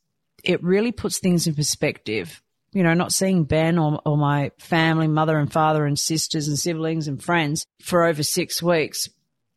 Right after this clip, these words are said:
became really challenging for me. But what it also did for me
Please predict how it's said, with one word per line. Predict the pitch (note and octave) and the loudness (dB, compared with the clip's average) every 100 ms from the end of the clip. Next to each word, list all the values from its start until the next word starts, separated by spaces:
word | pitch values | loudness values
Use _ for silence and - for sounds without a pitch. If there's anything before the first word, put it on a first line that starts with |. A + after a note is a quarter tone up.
| _ _ _ _ _ | _ _ _ _ _
became | F3 F#3+ F#3 | -4 0 2
really | F#3+ F3 | 2 0
challenging | - - E3 E3+ D3+ D3+ | -2 0 2 2 2 -2
for | - | -2
me. | C#3 C#3 A2+ | -2 -2 -2
But | D#3 B2+ | -4 -2
what | E3 D#3 | 0 2
it | |
also | D#3 G#3 A3 G3+ D#3 | 2 2 2 2 0
did | C#3+ C#3 - | 0 -2 -4
for | - | -6
me | G#2+ F#2 F#2 D3 | -4 -4 -4 -6